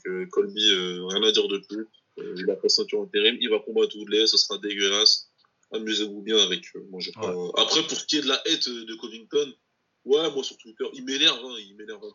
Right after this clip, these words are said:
Speaker 1: petit peu, mais, euh,
Speaker 2: Ah, ben moi, c'est même pas qu'il m'énerve, c'est juste que je l'ai muté, quoi, parce que c'est, pff, c'est débile, quoi. C'est,
Speaker 1: Oui,
Speaker 2: c'est,
Speaker 1: voilà.
Speaker 2: c'est même pas, c'est même pas fun to hate, tu vois, parce qu'encore Sonnen, il est marrant.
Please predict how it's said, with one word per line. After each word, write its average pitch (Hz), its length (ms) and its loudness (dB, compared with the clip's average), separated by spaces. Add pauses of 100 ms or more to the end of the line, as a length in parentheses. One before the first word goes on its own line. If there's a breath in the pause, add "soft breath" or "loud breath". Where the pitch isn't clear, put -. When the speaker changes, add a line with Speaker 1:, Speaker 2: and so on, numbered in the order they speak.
Speaker 1:
petit 110 120 -20
peu, 131 200 -6
mais, 101 80 -10
euh, 92 540 -14 (1080 loud breath)
Speaker 2:
Ah, 147 180 8
ben 170 120 6
moi, 196 140 2
c'est 180 120 -4
même 165 140 -2
pas 170 120 0
qu'il 156 180 -4
m'énerve, 180 320 0
c'est - 100 -10
juste 147 140 -12
que 143 120 -6
je 131 120 -8
l'ai 135 80 -4
muté, 135 340 -8
quoi, 147 180 -10
parce 120 160 -16
que 117 120 -16
c'est, - 180 -16
pff, - 340 -18 (100)
c'est 98 120 -16
débile, 104 360 -16
quoi. 98 180 -20 (580 loud breath)
C'est, - 220 -6
Speaker 1:
Oui, 180 80 2
Speaker 2:
c'est, 165 140 2
Speaker 1:
voilà. 135 100 6
Speaker 2:
c'est 165 160 4
même 196 200 2
pas, 233 240 8 (200 loud breath)
c'est - 160 -2
même 185 180 0
pas 226 140 8
fun 208 220 -2
to 202 180 -6
hate, 220 140 -4
tu - 120 -6
vois, 190 140 2
parce 165 140 -6
qu'encore 170 280 -2
Sonnen, 185 320 -4
il 151 60 -4
est 135 60 -2
marrant. 165 380 0